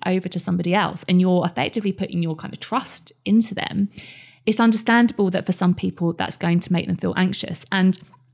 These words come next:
I think I often speak to parents about, again, it's not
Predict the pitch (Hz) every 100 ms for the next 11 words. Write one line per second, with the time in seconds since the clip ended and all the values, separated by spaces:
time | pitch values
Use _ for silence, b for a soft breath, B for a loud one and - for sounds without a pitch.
0 | _ - - - 226 233 220 214 220 226
1 | 240 - 202 - - 208 196 175 - -
2 | 170 170 B B - 156 254 202 - 247